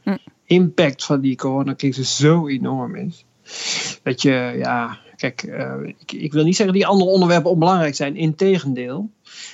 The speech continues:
Speaker 2: Maar als je gewoon even nadenkt over hoe zou zo'n campagne er dan in, eh, uitzien en, eh, wat, wat bespreek je dan? Ik, dan denk ik toch dat dit, eh, vooral gezien, eh,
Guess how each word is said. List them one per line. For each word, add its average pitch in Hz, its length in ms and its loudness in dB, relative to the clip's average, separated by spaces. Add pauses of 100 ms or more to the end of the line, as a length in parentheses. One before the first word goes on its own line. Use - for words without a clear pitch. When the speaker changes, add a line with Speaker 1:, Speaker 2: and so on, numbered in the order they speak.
(120)
Speaker 2:
Maar 131 220 -8
als 139 120 -6
je 147 160 -2
gewoon 143 320 -2
even 143 280 -2
nadenkt 147 440 2
over 147 240 0
hoe 160 260 4
zou 147 240 2
zo'n 143 220 0
campagne 151 500 0
er 139 80 2
dan 135 180 -2
in, 156 280 2
eh, 143 540 -12
uitzien 165 680 2
en, 131 300 -6
eh, 127 120 -18
wat, 139 180 -8 (160)
wat 139 200 -2
bespreek 160 400 2
je 160 80 0
dan? 139 460 2
Ik, - 160 -12
dan 123 140 -10
denk 131 200 -8
ik 127 120 -8
toch 147 240 2
dat 135 180 -6
dit, - 320 -6
eh, - 140 -12 (1300)
vooral 143 360 2
gezien, 131 480 2
eh, 123 200 -2